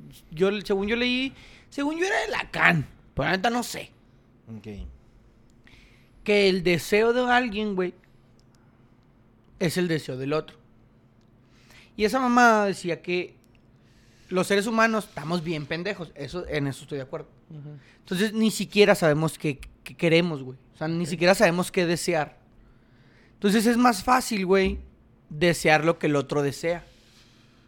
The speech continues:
Speaker 1: Como que nos atrae, ¿no?
Speaker 2: Ujú.
Speaker 1: Como que, "Ah, ese güey le gusta eso, a mí también me gusta".
Speaker 3: Ok.
Speaker 1: Pero no tanto porque "Ah, ese güey es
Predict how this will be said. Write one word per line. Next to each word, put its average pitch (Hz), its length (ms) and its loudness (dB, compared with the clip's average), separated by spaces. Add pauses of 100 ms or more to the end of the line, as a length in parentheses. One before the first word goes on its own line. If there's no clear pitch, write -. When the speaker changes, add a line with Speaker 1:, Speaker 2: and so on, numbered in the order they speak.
(120)
Speaker 1:
Como 175 180 -6
que 196 100 0
nos 185 180 -4
atrae, 170 400 0
¿no? 196 120 -2 (220)
Speaker 2:
Ujú. 113 380 -14 (460)
Speaker 1:
Como 202 180 4
que, 190 160 6
"Ah, 196 280 -2
ese 196 160 -8
güey 202 200 0
le 190 100 0
gusta 196 360 -2
eso, 214 300 -4 (240)
a 139 100 -16
mí 160 120 -10
también 170 300 -6
me 160 120 -6
gusta". 156 360 -6 (1000)
Speaker 3:
Ok. 151 260 -16 (320)
Speaker 1:
Pero 220 200 12
no 208 180 8
tanto 214 320 4
porque 196 420 0 (760)
"Ah, 160 180 2
ese 165 140 -2
güey 175 160 0
es - 100 -8